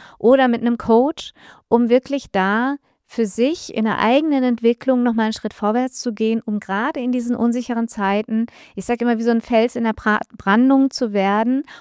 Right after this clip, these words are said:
und diese Sicherheit auszustrahlen, sodass die psychologischen Spiele möglichst wenig werden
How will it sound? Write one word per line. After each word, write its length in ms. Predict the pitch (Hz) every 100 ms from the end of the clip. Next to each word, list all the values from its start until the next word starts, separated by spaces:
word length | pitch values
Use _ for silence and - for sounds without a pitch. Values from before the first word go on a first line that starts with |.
| -
und 100 | 208
diese 160 | 190 185
Sicherheit 720 | 175 214 - 311 277 269 -
auszustrahlen, 1000 | 208 226 - 247 - - 196 196 202 208 - _
sodass 320 | - 202 202 -
die 80 |
psychologischen 560 | - - 196 190 190 180
Spiele 440 | - - 214 240
möglichst 600 | 240 220 - 220 - 160
wenig 520 | 175 202 254 294 277 226
werden 540 | 226 226 226 254